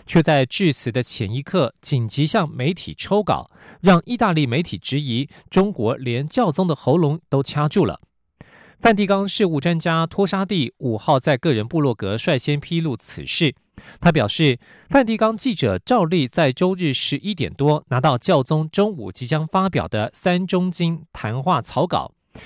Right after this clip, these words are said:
其中有一大段是关怀香港的自由人权，但就在教宗走向窗口宣读讲稿的前一刻，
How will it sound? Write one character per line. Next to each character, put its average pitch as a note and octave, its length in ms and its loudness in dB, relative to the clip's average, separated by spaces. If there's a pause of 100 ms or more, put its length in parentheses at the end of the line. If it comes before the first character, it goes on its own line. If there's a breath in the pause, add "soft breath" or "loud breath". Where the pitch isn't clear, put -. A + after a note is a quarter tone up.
(100)
其 - 160 -2
中 C4+ 200 -2
有 C#3+ 100 -2
一 A#2+ 140 -6
大 A3 180 0
段 E3+ 240 0
是 D#3 240 -2
关 A3+ 320 0
怀 G#2+ 260 -2
香 G3+ 300 -2
港 G#2 180 -6
的 F#2 80 -10
自 G#3 200 -4
由 A#2+ 120 -2
人 A2 200 -4
权， E2+ 360 -8 (440 loud breath)
但 G#3 200 6
就 A3+ 120 0
在 E3+ 260 2
教 G#3+ 180 2
宗 F#3+ 320 0
走 B2 200 -4
向 D3+ 180 0
窗 G#3+ 260 -4
口 F#2+ 280 -2
宣 G#3 280 0
读 C3 200 -2
讲 C3+ 260 -4
稿 F2 140 -6
的 F2+ 100 -10
前 G2+ 320 -8
一 D#3 80 -4
刻， F3+ 300 2